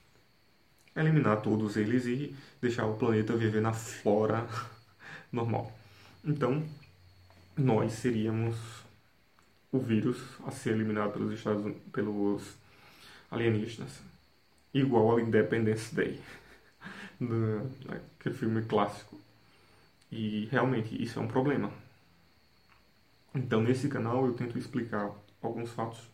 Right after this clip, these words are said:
algumas outras coisas, mas sociológicas, biológicas e tais que,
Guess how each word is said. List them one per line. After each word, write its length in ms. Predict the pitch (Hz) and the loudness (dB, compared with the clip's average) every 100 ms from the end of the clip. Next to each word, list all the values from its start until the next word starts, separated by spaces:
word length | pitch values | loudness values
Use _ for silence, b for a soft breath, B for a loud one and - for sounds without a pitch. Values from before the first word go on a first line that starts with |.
| _ B B B B B B B B B _ _ _ _ _ _ _ - | _ B B B B B B B B B _ _ _ _ _ _ _ -6
algumas 340 | 110 117 113 | -2 0 2
outras 280 | 113 110 110 | 2 0 -2
coisas, 460 | - 117 113 95 - | -2 0 2 0 -4
mas 440 | 113 104 - - - - - - | -4 -4 -6 -12 -16 -20 -20 -8
sociológicas, 1120 | 113 113 107 107 110 110 - - - - - 117 | -6 -2 2 4 2 0 -6 -6 -8 -14 -14 -4
biológicas 600 | 104 98 107 101 104 104 | 0 2 2 0 -4 -6
e 60 | |
tais 580 | 110 117 127 143 - - | -4 -4 -2 -2 -4 -12
que, 640 | - 127 120 135 143 151 | -8 -4 0 2 2 2